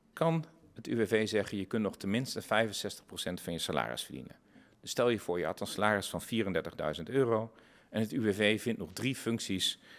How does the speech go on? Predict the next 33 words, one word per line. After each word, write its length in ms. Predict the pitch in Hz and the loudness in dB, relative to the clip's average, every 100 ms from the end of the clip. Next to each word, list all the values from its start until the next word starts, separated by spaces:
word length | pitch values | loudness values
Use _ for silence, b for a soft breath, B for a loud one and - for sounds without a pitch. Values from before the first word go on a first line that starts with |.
| B | B
waarbij 320 | 98 92 98 | 0 4 4
je 100 | 95 | 4
ongeveer 420 | 92 95 92 92 | 0 -4 -2 -4
het 80 | 78 | -2
mi-, 220 | 95 95 - | -2 -2 -4
iets 220 | 107 - | -6 -4
meer 180 | 92 90 | -4 -2
dan 120 | 87 | -4
het 100 | 82 | -4
minimumloon 400 | 98 85 80 85 | -4 0 -2 -2
kunt 180 | 80 - | -6 -12
verdienen, 360 | 78 76 76 - B B - | -8 -6 -8 -12 B B -6
drieëntwintigduizend 880 | 95 95 85 80 76 78 73 76 | -2 -2 -2 -6 -2 -2 -2 -4
euro 180 | 69 67 | -6 -6
per 160 | - 57 | -8 -8
jaar. 300 | 55 - - _ _ _ b b b b b | -10 -12 -20 _ _ _ b b b b b
Dan 160 | - 87 | -6 -2
krijg 380 | 110 104 - | 0 0 0
je 140 | - 87 - _ | -8 -10 -12 _
geen 480 | - - 92 80 76 - - | -16 -2 0 0 -2 -12 -2
uitkering. 540 | 80 78 - 58 57 - _ _ _ _ _ _ _ _ - b b | -2 -2 -6 -8 -10 -20 _ _ _ _ _ _ _ _ -20 b b
Maar 120 | 92 | -4
je 80 | 85 | -4
wordt 140 | 82 90 | -4 -2
wel 140 | 87 | -4
geacht 280 | - - - | -4 -10 -10
te 80 | 71 | -8
werken. 360 | 58 50 - _ _ _ _ _ _ _ _ _ - - | -8 -10 -20 _ _ _ _ _ _ _ _ _ -20 -6
Maar 120 | 104 | 2
de 60 | 110 | 4
realiteit 440 | 113 104 107 101 | 6 6 4 4
is 140 | 85 | 0
anders. 460 | - 90 73 - | 0 -2 -2 -10